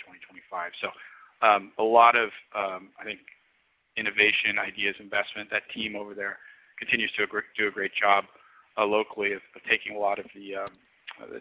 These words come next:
tenets that, um, you know, we, we've had at Amazon around, uh,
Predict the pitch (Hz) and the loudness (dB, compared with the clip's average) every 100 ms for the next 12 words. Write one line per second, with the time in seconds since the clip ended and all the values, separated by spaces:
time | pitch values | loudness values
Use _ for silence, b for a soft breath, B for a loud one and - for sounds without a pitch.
0 | - 113 107 - 101 95 - 101 98 98 | -2 0 -2 -4 -12 -12 -10 -8 -8 -12
1 | _ - 98 95 101 - 113 110 110 110 | _ -10 -8 -8 -12 -16 -14 -10 -6 4
2 | 107 101 101 101 101 101 98 98 98 95 | 4 4 0 -2 -2 -4 -4 -8 -10 -14
3 | _ b b b b - | _ b b b b -4